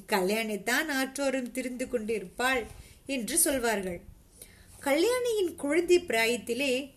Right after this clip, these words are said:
அவளுடைய தாயார் இறந்து போனாள். அதற்கு பிறகு அவளுடைய தாயாரின் ஸ்தானத்தில் இருந்து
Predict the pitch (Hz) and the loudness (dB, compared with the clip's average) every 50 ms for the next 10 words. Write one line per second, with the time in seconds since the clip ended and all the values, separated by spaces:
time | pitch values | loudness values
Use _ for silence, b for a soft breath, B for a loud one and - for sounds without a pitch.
0 | - - 262 262 254 277 285 254 262 254 240 233 220 220 - 226 226 240 269 320 | -8 -4 -2 2 2 2 2 2 -2 0 0 -2 -2 -2 -2 -2 0 0 0 2
1 | 320 277 262 311 277 247 247 247 226 214 214 185 - - 202 202 196 196 190 185 | 2 2 0 0 2 2 2 2 2 -2 -4 -4 -4 -6 -6 -6 -4 -6 -8 -8
2 | 185 190 - - b b b b b b b 226 233 233 269 240 233 - 214 190 | -10 -12 -16 -20 b b b b b b b 2 4 4 4 4 2 0 -2 -4
3 | - - 220 208 208 202 233 302 302 - - - - 233 233 247 254 262 247 254 | -2 0 0 0 0 0 -2 -2 -2 -2 -2 -2 -2 -2 2 2 2 2 2 0
4 | 254 226 233 226 220 214 - - 226 233 254 294 330 349 349 339 320 277 247 240 | 0 0 -2 -2 -2 -2 0 0 0 2 2 2 2 2 0 0 0 -2 -2 -2
5 | - 233 214 214 214 214 202 - - - 269 269 247 220 240 262 269 277 226 214 | 0 0 0 0 0 -2 -4 -6 -6 -6 -6 -4 -4 -4 -4 -4 -4 -4 -2 -2
6 | 247 285 B | -2 -2 B